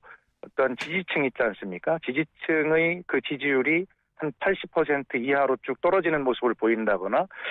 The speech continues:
이런 경우에 소위 레임덕이 오는데 지금은 전혀 그런 상황이 아닙니다. 다만 지금 최근에 발생한 엘에이치 사태 이 문제,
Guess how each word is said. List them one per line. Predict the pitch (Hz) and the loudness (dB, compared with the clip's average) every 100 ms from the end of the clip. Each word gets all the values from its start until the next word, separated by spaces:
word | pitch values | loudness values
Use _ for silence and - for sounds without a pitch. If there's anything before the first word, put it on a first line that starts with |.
| - | -4
이런 | 147 185 214 | 0 2 4
경우에 | 185 170 147 | 4 4 4
소위 | 156 135 | 2 4
레임덕이 | 135 151 143 135 123 | 2 2 4 4 4
오는데 | 123 110 104 104 156 101 - | 2 2 0 0 0 0 -4
지금은 | 120 147 165 | -4 -2 0
전혀 | 113 131 | 0 0
그런 | - 127 123 | 2 0 2
상황이 | 117 123 139 | 2 2 2
아닙니다. | 92 104 92 95 95 - - _ _ | -2 -4 -2 0 0 -4 -20 _ _
다만 | - 113 127 123 82 _ _ _ | -2 0 2 0 -4 _ _ _
지금 | - 135 | -4 -2
최근에 | - 165 170 | 0 2 2
발생한 | 123 117 - 123 104 95 151 180 | 2 0 0 2 2 0 -4 0
엘에이치 | 113 113 139 - - | 2 4 2 -2 -4
사태 | 127 - 123 110 101 92 87 _ _ | -4 -2 2 4 4 0 -4 _ _
이 | 117 | -2
문제, | 131 123 98 85 120 | 0 0 0 0 0